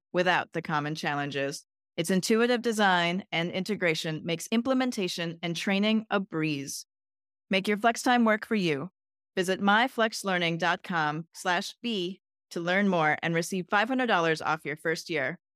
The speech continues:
That's my flex learning dot com slash b e.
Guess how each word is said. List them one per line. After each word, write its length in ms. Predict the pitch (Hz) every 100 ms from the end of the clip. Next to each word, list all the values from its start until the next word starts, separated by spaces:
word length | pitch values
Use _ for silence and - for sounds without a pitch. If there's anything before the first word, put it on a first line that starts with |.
| _
That's 240 | 165 165
my 240 | 190 180 220
flex 360 | 233 269 -
learning 300 | 190 165 160
dot 240 | 165 156 -
com 380 | 165 143 139 165 _
slash 420 | - 180 190 - _ -
b 320 | 180 190 - -
e. 340 | 135 95 170